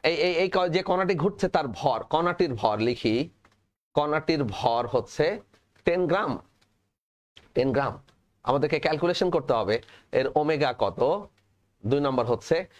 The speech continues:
এর টি কত, তিন নম্বর হচ্ছে এর কে কত, স্প্রিং কনস্ট্যান্ট কত।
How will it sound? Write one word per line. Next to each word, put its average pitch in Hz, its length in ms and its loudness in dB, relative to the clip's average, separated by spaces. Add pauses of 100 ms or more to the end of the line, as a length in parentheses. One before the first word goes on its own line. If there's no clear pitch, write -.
(160)
এর 110 240 -2
টি 185 200 2
কত, 113 520 0 (600)
তিন 156 180 2
নম্বর 143 180 0
হচ্ছে 139 440 -2 (260)
এর 123 200 0
কে 208 260 -2
কত, 95 260 -4 (1600)
স্প্রিং 226 280 0
কনস্ট্যান্ট 123 440 -2
কত। 82 160 -10